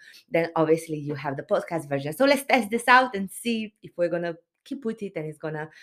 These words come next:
be useful for twenty twenty-three. Now, let me tell you what I'm here to say. So I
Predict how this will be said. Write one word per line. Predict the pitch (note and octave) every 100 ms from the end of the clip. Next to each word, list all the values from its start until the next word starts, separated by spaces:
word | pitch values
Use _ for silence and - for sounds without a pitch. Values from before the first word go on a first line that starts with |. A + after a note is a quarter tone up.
| -
be | - F3
useful | D#3 E3 - D#3 D#3+
for | - C#3+
twenty | - C#3 D#3+
twenty-three. | D#3+ D#3+ D#3+ D#3 - E2+ - -
Now, | B3 C4 D#3+ D3+ _
let | G#3+
me | B3
tell | A#3+ A3+
you | G#3+
what | G3+ G3
I'm | F#3+
here | F3 F#3 E3+
to | E3+
say. | - F3+ C3
So | - G#3 F#3 F3+ - - - -
I | G3+ A3 C4 B3+